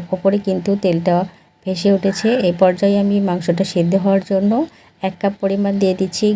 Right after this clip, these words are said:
গরম পানি। এখানে অবশ্যই গরম পানি দিবেন, তাহলে মাংসটা কিন্তু দ্রুত সিদ্ধ হয়ে যাবে। পানিটা দিয়ে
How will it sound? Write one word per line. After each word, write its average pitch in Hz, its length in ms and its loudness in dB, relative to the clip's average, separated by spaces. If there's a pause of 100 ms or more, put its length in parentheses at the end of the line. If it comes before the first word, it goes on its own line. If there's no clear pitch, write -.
(100)
গরম 180 340 0
পানি। 180 280 0 (360)
এখানে 208 260 2
অবশ্যই 185 440 0
গরম 175 300 2
পানি 175 180 2
দিবেন, 196 320 0
তাহলে 190 300 0 (400)
মাংসটা 180 480 2
কিন্তু 175 200 -2 (120)
দ্রুত 175 220 2 (180)
সিদ্ধ 175 300 0
হয়ে 185 280 2
যাবে। 190 240 0 (1000)
পানিটা 202 280 0
দিয়ে 214 200 6